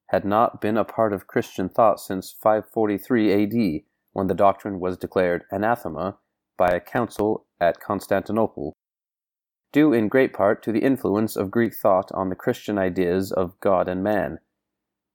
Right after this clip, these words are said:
The earliest publications of the Mormon Church defined God in terms borrowed from Orthodox Trinitarianism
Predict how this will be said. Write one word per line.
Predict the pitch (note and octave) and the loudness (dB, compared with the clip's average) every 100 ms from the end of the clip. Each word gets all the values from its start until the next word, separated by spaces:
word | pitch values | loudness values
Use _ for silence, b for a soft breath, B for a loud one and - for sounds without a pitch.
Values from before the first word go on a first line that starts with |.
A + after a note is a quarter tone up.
| _ - | _ 2
The | C#3+ | 4
earliest | F3 D3+ A#2 | 4 2 0
publications | - B2+ A#2 B2+ A2 - B2+ B2 | -2 0 0 2 0 0 -2 0
of | A2 | -2
the | G#2 | 0
Mormon | G#2+ A2 G#2 F#2+ | 2 2 0 -2
Church | - A2+ A2+ | 0 -2 -2
defined | G#2+ - A2+ A2+ G2 | -6 -2 0 0 -4
God | E2+ F2 G2 | 0 2 2
in | G2 | -2
terms | - A2 G#2 F#2+ | -4 -2 -2 0
borrowed | G2+ G#2 G2+ G2 | 4 4 4 0
from | - G2 | -6 -2
Orthodox | A#2 G#2+ F#2+ G2 - | 0 0 2 0 0
Trinitarianism | - G#2 F2+ C3+ C3 F#2+ E2+ F2+ G#2 | -4 -4 -2 2 2 2 -2 -4 -6